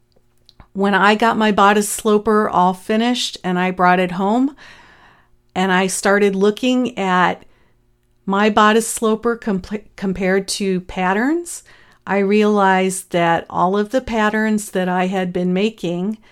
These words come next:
um, were too short because my torso is much longer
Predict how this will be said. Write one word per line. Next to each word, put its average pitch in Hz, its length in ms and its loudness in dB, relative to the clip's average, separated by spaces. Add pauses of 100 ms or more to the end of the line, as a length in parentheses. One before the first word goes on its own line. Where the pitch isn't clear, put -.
(380)
um, 175 460 -6 (180)
were 180 200 -4
too 247 280 -4
short 233 640 0
because 185 640 -4
my 190 560 0
torso 180 640 -2
is 160 300 -6
much 160 380 -8
longer 175 600 -8